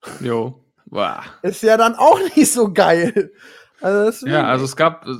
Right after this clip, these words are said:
Speaker 1: unsere Quarantäne
Speaker 2: Und die
Speaker 1: ist
Speaker 2: müssen
Speaker 1: schon
Speaker 2: schnitzen.
Speaker 1: Ja, also
Speaker 2: Sorry,
Speaker 1: wir haben
Speaker 2: ich find
Speaker 1: schon
Speaker 2: Schnitzen
Speaker 1: Lu-,
Speaker 2: ganz schlimm.
Speaker 1: Luxusquarantäne haben wir schon.
Speaker 2: Ja.
Speaker 1: Da soll sich mal niemand beschweren.
Speaker 2: Ach, unglaublich. Ja, also wir sind beim Thema <laughs> Corona.
Speaker 1: <laughs>
Speaker 2: Ja, das war, was, äh, ich hab jetzt,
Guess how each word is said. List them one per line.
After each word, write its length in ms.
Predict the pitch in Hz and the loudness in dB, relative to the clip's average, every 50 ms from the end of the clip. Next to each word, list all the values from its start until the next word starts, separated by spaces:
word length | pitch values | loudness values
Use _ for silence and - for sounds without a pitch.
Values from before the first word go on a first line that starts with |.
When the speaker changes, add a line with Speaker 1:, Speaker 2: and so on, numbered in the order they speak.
| - - | -14 -10
Speaker 1:
unsere 380 | - 175 175 175 180 185 185 | -6 -4 -2 -2 0 -2 -2
Quarantäne 640 | - - 170 151 156 160 156 143 - 160 175 185 185 185 | -2 -2 -2 0 0 0 0 0 0 0 0 0 2 0
Speaker 2:
Und 160 | 349 349 320 | 0 0 0
die 60 | 349 | 0
Speaker 1:
ist 60 | 330 | 2
Speaker 2:
müssen 280 | 339 - 494 - 359 311 | 2 2 0 2 0 0
Speaker 1:
schon 0 | |
Speaker 2:
schnitzen. 580 | - - 311 349 370 370 - - 277 233 - - - - _ _ _ _ 202 - _ | 0 4 4 4 4 4 0 -2 0 0 0 -2 -6 -14 _ _ _ _ -16 -16 _
Speaker 1:
Ja, 320 | - - - 135 135 - - - - | -16 -8 -6 -6 -6 -6 -10 -16 -10
also 200 | - 127 135 135 | -6 -6 -4 -2
Speaker 2:
Sorry, 80 | - 147 | -2 -2
Speaker 1:
wir 40 | 156 | -2
haben 80 | 180 | -2
Speaker 2:
ich 60 | 170 | -2
find 140 | - 170 151 | -2 -4 -2
Speaker 1:
schon 80 | 151 156 | -2 -2
Speaker 2:
Schnitzen 160 | 151 165 170 | -2 0 0
Speaker 1:
Lu-, 140 | 180 196 190 | 0 0 0
Speaker 2:
ganz 220 | - 175 175 202 - | 0 -4 -4 -4 -10
schlimm. 440 | - - - 175 156 143 127 - - - - - _ | -14 -12 -10 -8 -8 -8 -10 -14 -18 -20 -20 -16 _
Speaker 1:
Luxusquarantäne 960 | 135 151 180 185 - - 131 131 - 127 113 110 107 107 107 117 107 107 107 107 | -4 -4 -4 -2 -2 -4 -6 -4 -2 -4 -4 -2 -4 -6 -6 -6 -6 -6 -6 -8
haben 160 | 107 104 107 | -10 -10 -12
wir 80 | 107 104 | -12 -14
schon. 320 | - 110 107 104 104 107 - _ _ | -14 -14 -14 -14 -16 -16 -20 _ _
Speaker 2:
Ja. 320 | 151 160 156 151 147 - - | -4 -2 -2 -2 -4 -6 -10
Speaker 1:
Da 120 | 110 113 113 _ _ | -16 -18 -18 _ _
soll 260 | 117 120 127 139 143 | -10 -6 -4 -2 -2
sich 100 | 135 139 | -4 -4
mal 100 | 143 135 | -6 -6
niemand 280 | 131 135 139 135 127 131 | -6 -4 -4 -4 -4 -6
beschweren. 420 | - - - 127 123 117 117 117 - _ _ _ _ _ - - | -8 -12 -8 -8 -8 -8 -8 -10 -14 _ _ _ _ _ -20 -18
Speaker 2:
Ach, 280 | 156 143 139 - - - _ _ _ | -18 -16 -16 -18 -20 -20 _ _ _
unglaublich. 840 | - 165 156 147 135 131 127 131 - - - 143 139 - - _ _ _ _ _ _ - - - - _ _ | -18 -16 -16 -14 -12 -12 -12 -12 -14 -14 -16 -16 -16 -18 -20 _ _ _ _ _ _ -20 -20 -20 -20 _ _
Ja, 220 | 165 160 151 147 - | -2 -2 -2 -2 0
also 320 | 175 220 311 311 254 233 | 2 2 2 4 2 2
wir 80 | 220 214 | 0 2
sind 160 | 233 269 254 | 2 2 2
beim 160 | 269 247 240 226 | 2 2 2 2
Thema 280 | - 262 247 302 277 | 0 0 0 -2 -4
<laughs> 20 | - | 0
Corona. 640 | - - - 262 - - - 247 - - 320 285 - 415 392 - - 202 170 - - _ | 0 2 2 2 2 2 2 0 2 2 0 0 2 0 -2 -2 -2 -6 -8 -8 -10 _
Speaker 1:
<laughs> 760 | - 135 127 185 151 139 131 156 143 131 - - 131 - _ _ | -16 -16 -12 -8 -8 -8 -8 -8 -10 -10 -10 -12 -14 -14 _ _
Speaker 2:
Ja, 240 | - 185 180 175 175 | -2 0 0 2 2
das 160 | 180 185 180 | 0 -2 -4
war, 220 | 175 180 - 185 185 | -6 -8 -8 -4 -2
was, 240 | 208 214 220 135 - | -2 -2 -2 -6 -10
äh, 240 | 196 214 190 190 - | -6 -6 -6 -6 -6
ich 160 | - - - - | -10 -12 -14 -14
hab 100 | 214 - | -10 -8
jetzt, 240 | 233 - - - | -10 -10 -10 -16